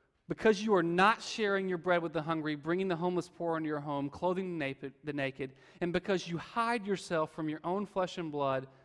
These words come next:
from those whom I created in my image, because of these things, I know for a fact that your heart is not mine." Church, we need to let that truth settle in.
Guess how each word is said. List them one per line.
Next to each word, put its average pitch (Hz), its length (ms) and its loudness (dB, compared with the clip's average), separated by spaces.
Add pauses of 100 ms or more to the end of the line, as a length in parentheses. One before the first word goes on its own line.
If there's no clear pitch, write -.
(400)
from 147 160 -6
those 165 300 0
whom 160 220 -4
I 156 240 -4
created 147 420 -6
in 135 160 -10
my 156 440 -2
image, 147 500 -6
because 226 480 -2
of 233 100 -4
these 202 220 -2
things, 160 260 -2 (160)
I 175 140 -6
know 202 180 2
for 156 220 0
a 135 60 -2
fact - 720 -4 (260)
that 156 80 -10
your 151 140 -6
heart 143 300 -2
is 127 100 -8
not 131 240 -10
mine." 123 320 -12 (3500)
Church, - 260 -6
we 175 80 -4
need 180 120 -6
to 135 100 -2
let 139 200 -2
that 135 200 -6
truth 139 360 -10
settle 139 420 -8
in. 123 280 -10